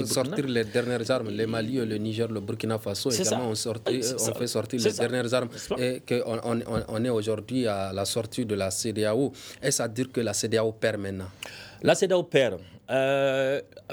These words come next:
Speaker 1: je vous dis, vous savez, j'aime tout de suite le mariage. Quand il y a divorce, après plusieurs années, quelles que soient les raisons, je pense
Speaker 2: Jusqu'à
Speaker 1: que
Speaker 2: quel
Speaker 1: les,
Speaker 2: degré ?
Speaker 1: les, les, les deux époux, chacun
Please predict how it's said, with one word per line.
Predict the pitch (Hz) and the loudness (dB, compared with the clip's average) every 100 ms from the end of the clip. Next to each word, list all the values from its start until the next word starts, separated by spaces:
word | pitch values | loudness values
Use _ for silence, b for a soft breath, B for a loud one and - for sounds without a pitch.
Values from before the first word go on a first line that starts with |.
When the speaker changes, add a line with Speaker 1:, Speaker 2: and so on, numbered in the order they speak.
| - - - | -16 -14 -10
Speaker 1:
je | 110 | -6
vous | 107 | -2
dis, | 135 - 113 | -2 -4 -4
vous | 147 | -2
savez, | 196 - - - - | -2 -6 -16 -18 -6
j'aime | 98 95 | -6 -2
tout | 135 | 0
de | |
suite | 143 | 2
le | 117 | 4
mariage. | 131 120 - - - - | 2 0 -6 -20 -18 -4
Quand | 233 | 2
il | 262 | 4
y | 147 | 4
a | |
divorce, | 123 113 139 135 - - - - - | 2 0 2 2 2 -2 -6 -14 -12
après | - - - 110 | -10 -8 -6 -4
plusieurs | - 139 120 104 101 | -2 0 2 0 0
années, | 98 87 B B B B B B - - - | -4 -8 B B B B B B -20 -20 0
quelles | - 190 | 2 2
que | 143 | 0
soient | - 123 | -6 -4
les | 110 | -2
raisons, | 120 120 123 - | 0 0 -2 -4
je | 104 | -4
pense | 113 139 | 0 0
Speaker 2:
Jusqu'à | - 113 | 2 2
Speaker 1:
que | 143 | 2
Speaker 2:
quel | 117 | -2
Speaker 1:
les, | 110 110 | 0 0
Speaker 2:
degré ? | - 110 123 - | 2 0 0 0
Speaker 1:
les, | 120 | -2
les, | 123 | -2
les | 110 117 107 | 0 0 0
deux | 101 127 143 107 117 | 0 2 2 0 -4
époux, | 120 135 120 | -2 -6 -4
chacun | - - 110 127 127 | -4 -2 -2 0 0